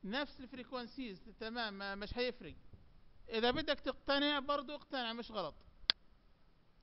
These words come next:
إذا بدك تقتنع اقتنع. يعني أنا بدي أجرب، هاي بدي أروح إيش؟ عن طريق إيش؟ الفر-، وأقارن بينهن، بين القيم اللي بتطلع لي. هاي أنا بدي أقارن بين، عن طريق الفريكوانسيز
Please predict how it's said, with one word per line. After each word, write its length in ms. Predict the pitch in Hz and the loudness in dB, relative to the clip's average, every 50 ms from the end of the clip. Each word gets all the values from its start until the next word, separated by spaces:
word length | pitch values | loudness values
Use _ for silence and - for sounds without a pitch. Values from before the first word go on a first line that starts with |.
| - - - - - - - - | 2 2 2 2 0 -14 -10 -6
إذا 200 | 190 180 175 185 | -2 0 2 2
بدك 280 | 196 233 226 196 214 - | 0 0 0 -2 -2 -2
تقتنع 680 | - 254 202 - - - 220 208 208 202 190 190 185 | -2 -4 -6 -4 -2 0 0 0 0 0 -2 -2 -2
اقتنع. 440 | 180 - - - 190 165 151 135 147 | -6 -8 -6 -4 -2 -2 -2 -2 -2
يعني 280 | 175 180 190 202 220 226 | 0 2 2 4 4 4
أنا 80 | 240 | 4
بدي 180 | 233 240 214 254 | 2 2 4 4
أجرب، 480 | 254 240 208 240 233 214 208 165 175 | 6 6 6 6 4 4 2 2 4
هاي 200 | 190 208 214 220 | 6 6 6 6
بدي 160 | 220 208 196 214 | 4 0 0 2
أروح 180 | 220 226 208 - | 2 2 2 2
إيش؟ 240 | 220 220 214 202 - | 2 2 0 0 -2
عن 100 | 214 208 | -4 -4
طريق 320 | 190 - 226 220 226 220 208 | 0 2 4 4 4 2 2
إيش؟ 400 | 214 208 202 202 196 - - - - - - - - - - - - - - | 2 2 2 2 0 -4 -8 -10 -16 -20 -20 -18 -18 -20 -20 -20 -20 -14 -8
الفر-، 280 | 185 170 170 - - | -6 -6 -6 -4 2
وأقارن 520 | - 220 226 - - 277 302 294 285 277 254 | 4 4 4 6 6 6 8 8 6 6 6
بينهن، 420 | - 269 254 233 220 208 180 170 | 6 6 6 4 2 0 -2 -2
بين 200 | 175 196 214 214 | -2 0 0 0
القيم 400 | 214 202 - 247 233 226 214 214 214 | -2 -4 -2 0 2 2 4 4 4
اللي 160 | - 202 196 190 | 2 2 0 -2
بتطلع 420 | - 202 - - 196 165 - 151 | -4 -4 -4 0 2 4 4 2
لي. 120 | 139 - - - - - - - - - - - - - - - - - - - - - - - - - - - - - - - - - - - | 0 -8 -12 -16 -16 -18 -16 -16 -18 -18 -18 -18 -20 -20 -20 -20 -18 -16 -16 -16 -16 -18 -20 -20 -20 -20 -20 -20 -20 -20 -20 -20 -20 -18 -6 0
هاي 200 | 185 190 202 208 | 2 4 4 4
أنا 100 | 202 196 | 2 0
بدي 240 | 185 180 175 170 185 | -2 -2 0 0 0
أقارن 540 | 175 - - 214 196 185 175 170 170 160 156 | 0 0 2 2 4 4 4 2 0 -2 -4
بين، 180 | 165 175 165 165 | -4 -2 0 0
عن 120 | 165 165 | -2 -2
طريق 460 | - - 185 180 185 185 180 160 143 139 | 0 0 0 2 2 2 2 0 -2 -4
الفريكوانسيز 1160 | 147 147 147 - - 170 156 151 - - 180 175 180 170 - - - 180 180 180 170 165 - | -6 -2 0 0 0 0 -4 -6 -4 -2 0 2 4 4 2 4 2 -2 0 0 0 0 0